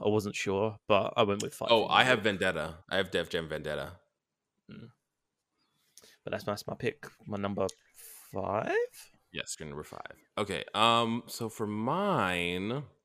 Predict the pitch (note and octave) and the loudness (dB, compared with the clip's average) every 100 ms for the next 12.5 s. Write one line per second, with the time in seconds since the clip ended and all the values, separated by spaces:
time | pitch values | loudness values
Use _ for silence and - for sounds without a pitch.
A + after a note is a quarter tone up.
0 | _ _ _ _ _ _ _ _ - - | _ _ _ _ _ _ _ _ -20 -20
1 | _ _ _ _ _ - F3 F3+ F3 F3 | _ _ _ _ _ 0 4 6 4 4
2 | F3+ F3 F3 F3 E3 - _ _ _ _ | 2 2 2 0 -4 -12 _ _ _ _
3 | _ _ - C4+ D#3 B2+ G#2+ A2 - A2 | _ _ -10 -2 4 4 6 4 2 -2
4 | G2+ F#2+ F#2+ F2+ F2 D2+ C#2+ E2+ E2 B1+ | 0 2 2 0 -2 -4 -10 -12 -12 -10
5 | F2+ F2 E2+ D#2 E2 E2 D#2+ E2 D#2 D#2 | -6 -4 -4 -6 -8 -8 -10 -10 -10 -8
6 | D#2+ E2 G2+ F#2+ D#2+ D2 D2+ D#2 C#2+ E2+ | -8 -4 -4 -4 -8 -8 -10 -10 -12 -12
7 | E2 D#2+ - _ _ _ _ _ _ G#2+ | -8 -10 -10 _ _ _ _ _ _ -10
8 | G#2 G#2 G2+ _ _ _ _ _ _ _ | -8 -8 -10 _ _ _ _ _ _ _
9 | _ _ _ _ _ _ _ - - D#2 | _ _ _ _ _ _ _ -10 -2 -2
10 | C#2+ C2 - - - - - - - _ | -2 -8 -10 -16 -18 -20 -20 -20 -20 _
11 | _ C3+ E3+ D#3 A#2 G#2 G2+ A2 - - | _ 2 4 6 6 6 6 -2 -2 2
12 | A2 G#2 G2+ G2 | 4 4 2 0